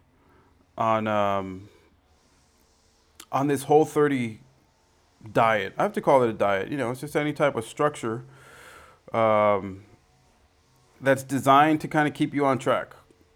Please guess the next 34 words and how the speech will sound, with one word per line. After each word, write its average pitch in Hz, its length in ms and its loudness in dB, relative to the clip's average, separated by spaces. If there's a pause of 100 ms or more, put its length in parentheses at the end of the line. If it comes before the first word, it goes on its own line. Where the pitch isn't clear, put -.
(340)
And 113 140 -8
that's 113 180 -4
what 135 120 -8
this 135 240 -4
is. 95 320 -16 (640)
This 113 160 -14
kinda 135 240 -2
keep, 135 220 -4
this 123 160 -4
keeps 135 260 -4
me 139 80 -4
on 131 120 0
tracks, 160 600 0 (180)
on 127 200 0
track. 175 340 4
This - 160 -6
gives 147 160 -6
me 139 100 -2
a 120 60 0
regimen, 156 440 0
something 139 280 -4
to 101 80 -6
follow. 147 560 -2 (680)
And 110 320 -4
here's 147 260 0
what 156 100 0
it 135 120 -4
says 135 240 -2
you 127 100 -4
cannot 120 480 0
eat. 107 220 -10 (1700)
Sweeteners, 139 800 -2 (540)
no 113 200 0
sweeteners. 120 640 -6